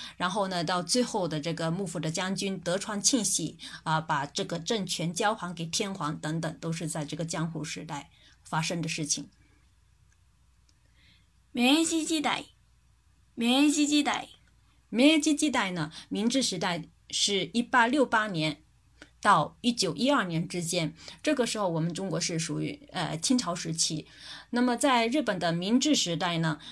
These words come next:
Speaker 1: 呃，比如说废藩置县，还有这个制定宪法、西南战争都是在这个时期发生的。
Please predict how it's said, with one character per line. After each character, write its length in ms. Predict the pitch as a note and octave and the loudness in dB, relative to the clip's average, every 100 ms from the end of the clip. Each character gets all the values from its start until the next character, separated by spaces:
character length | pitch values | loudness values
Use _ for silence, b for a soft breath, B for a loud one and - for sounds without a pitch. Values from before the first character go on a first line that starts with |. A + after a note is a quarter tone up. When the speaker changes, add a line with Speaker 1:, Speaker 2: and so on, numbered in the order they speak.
| B | B
Speaker 1:
呃， 180 | F3+ D3+ | -4 -4
比 120 | D#3 | -2
如 80 | F3 | -4
说 300 | E3+ G3 F#3+ | -2 -2 -2
废 240 | - C#4 | 0 2
藩 220 | B3 A#3 A#3+ | 4 2 4
置 160 | C4+ | 4
县， 340 | - C4 E3 B B | 4 4 2 B B
还 160 | - F#3 | -6 -2
有 100 | E3+ | -2
这 120 | E3+ | -4
个 160 | F3+ E3 | -4 -2
制 180 | A3 | -2
定 160 | G#3 G3+ | -2 0
宪 240 | - C#4+ | 2 2
法、 300 | - - - _ | 0 -6 -8 _
西 240 | - C4 C#4+ | 0 6 6
南 180 | A3+ | 6
战 220 | B3 B3+ G3 | 4 2 2
争 260 | G#3+ G#3 | -2 -2
都 100 | G#3 | -4
是 160 | G#3+ F#3 | -4 -4
在 140 | F#3+ | -4
这 100 | E3 | -4
个 120 | F3 | -6
时 180 | F3 E3+ | -4 -4
期 160 | E3 E3 | -4 -4
发 180 | E3 D#3 | -4 -4
生 240 | D#3+ E3 | -4 -6
的。 140 | - | -6